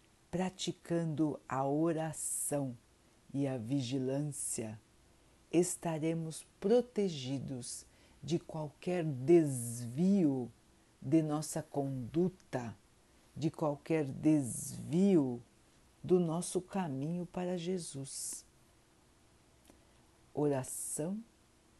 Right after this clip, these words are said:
e vigilância. Lembrar da nossa comunhão com Deus, com Jesus. Lembrar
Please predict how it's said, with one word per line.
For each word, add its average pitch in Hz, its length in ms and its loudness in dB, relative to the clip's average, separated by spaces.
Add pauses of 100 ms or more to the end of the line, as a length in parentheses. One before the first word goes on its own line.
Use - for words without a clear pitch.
(160)
e 165 100 2
vigilância. 135 960 -6 (1500)
Lembrar 175 760 0
da 170 200 -4
nossa 180 440 -6
comunhão 165 840 -4
com 196 360 -4
Deus, 143 1000 -4 (840)
com 147 220 -6
Jesus. 143 1120 -8 (760)
Lembrar 165 840 2